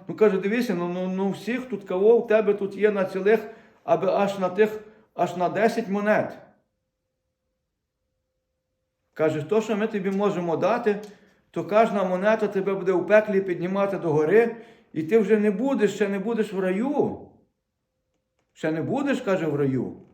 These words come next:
Але в пеклі вже тебе ніхто не буде палити. Тебе буде мучити лише твоя совість, що ти так мало добра зробив. А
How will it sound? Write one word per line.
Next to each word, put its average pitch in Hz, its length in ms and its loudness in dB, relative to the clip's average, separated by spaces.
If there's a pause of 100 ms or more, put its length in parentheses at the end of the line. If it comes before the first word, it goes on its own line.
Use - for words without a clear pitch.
(800)
Але 143 220 2
в 151 120 0
пеклі 220 300 2
вже 202 140 0
тебе 196 240 -2
ніхто 196 260 -2
не 185 80 -4
буде 170 280 -4
палити. 156 500 2 (300)
Тебе 175 480 4
буде 170 260 0
мучити 180 400 -2
лише 165 280 -6
твоя 165 280 -4
совість, 135 420 -2
що 139 100 -10
ти 156 120 -8
так 156 180 -6
мало 156 240 0
добра 143 360 0
зробив. 101 440 -10 (3250)
А 151 440 0